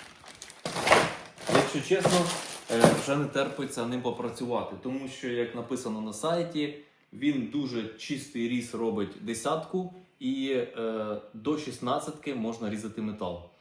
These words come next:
Хочеться вже його прощупати прямо в своїй майстерні. Друзі,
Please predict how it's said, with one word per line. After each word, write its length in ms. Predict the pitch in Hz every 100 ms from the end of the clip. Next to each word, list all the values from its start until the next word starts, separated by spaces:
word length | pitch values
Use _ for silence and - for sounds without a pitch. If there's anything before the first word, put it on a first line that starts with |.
| _ _ _
Хочеться 340 | 131 143 -
вже 200 | 117 110
його 160 | 110 117
прощупати 720 | 117 107 - 123 123 120 117
прямо 380 | 113 107 107 107
в 40 |
своїй 260 | - 104 101
майстерні. 520 | 104 104 101 92 92 92 - _ - - - - - - _ _ _ _ _
Друзі, 340 | 101 113 117